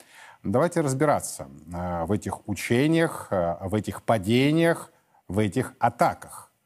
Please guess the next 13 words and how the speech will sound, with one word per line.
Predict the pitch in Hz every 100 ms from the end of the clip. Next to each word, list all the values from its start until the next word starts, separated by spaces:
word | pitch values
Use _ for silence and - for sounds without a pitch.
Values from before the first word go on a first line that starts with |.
| _ - _
Потому | 92 110
что | - 113
вот, | 107 - 110
э, | 104 104 104 98 90 -
когда | 110 98 127 131
я | 113
вижу | 104 123 104
даже | 95 110 - 107
от | 98
некоторых | 120 120 - 104 -
коллег | 117 113 113
заявление, | 90 101 98 101 113 107 98
что, | 92 - 104 98